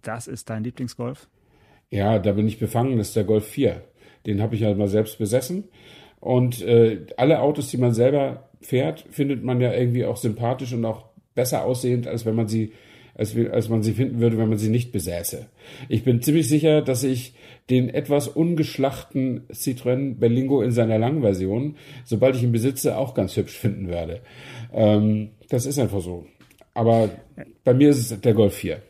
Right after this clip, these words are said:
Speaker 2: genau.
Speaker 1: Okay,
Speaker 2: Mhm.
Speaker 1: ich hatte nie einen Golf in meinem Besitz, äh, bisher. Und, äh, wenn ich einen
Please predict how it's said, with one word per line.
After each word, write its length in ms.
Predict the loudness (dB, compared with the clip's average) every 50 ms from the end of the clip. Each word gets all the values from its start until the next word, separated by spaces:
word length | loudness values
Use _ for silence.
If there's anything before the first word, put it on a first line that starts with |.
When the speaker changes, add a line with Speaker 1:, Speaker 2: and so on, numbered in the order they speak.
| _ _
Speaker 2:
genau. 320 | -8 -6 -6 -6 -8 -12 -10 -8
Speaker 1:
Okay, 320 | -6 -6 -4 -6 -8 -8 -8
Speaker 2:
Mhm. 180 | -10 -12 -12 -12 -10
Speaker 1:
ich 140 | -8 -4 -4
hatte 120 | -2 0 2
nie 160 | 2 2 2
einen 160 | 2 2 2
Golf 300 | 2 0 -2 -4 -4 -4
in 100 | -2 -2
meinem 200 | 0 0 0 0
Besitz, 440 | 0 0 0 -2 -4 -6 -10 -12 -10
äh, 340 | -6 -6 -4 -4 -4 -4 -6 -6
bisher. 520 | -6 -8 -6 -4 -4 -2 -2 -2 -4 -6 -10 _ _ _ _ _ _ _ _ _ _ -6
Und, 460 | -4 -2 -2 -2 -2 -4 -6 -8 -8
äh, 40 | -6
wenn 840 | -6 -4 -4 -4 -6 -6 -6 -6 -8 -8 -10 -8 -6 -4 -4 -4
ich 180 | -4 -6 -6 -6
einen 480 | -6 -4 -2 -2 -2 -2 -4 -6 -8